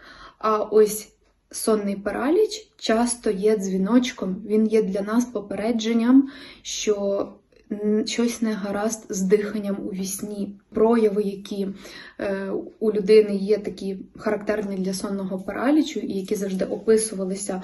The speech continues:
в літературі, в художніх творах, в різних народностей є різні, е, повір'я, е, ну, або, скажімо так, події, які з цим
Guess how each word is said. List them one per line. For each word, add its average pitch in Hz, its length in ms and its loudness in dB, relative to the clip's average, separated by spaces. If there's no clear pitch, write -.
в 208 40 -14
літературі, 208 720 0
в 190 80 -6
художніх 226 540 4
творах, 190 680 -2
в - 20 -2
різних 220 340 2
народностей 208 600 -2
є 190 160 -2
різні, 208 380 -2
е, 190 220 -2
повір'я, 196 680 0
е, 185 360 -4
ну, 220 160 2
або, 196 480 -2
скажімо 196 340 -6
так, 185 220 -4
події, 208 600 0
які 190 360 -4
з - 180 -6
цим 196 460 2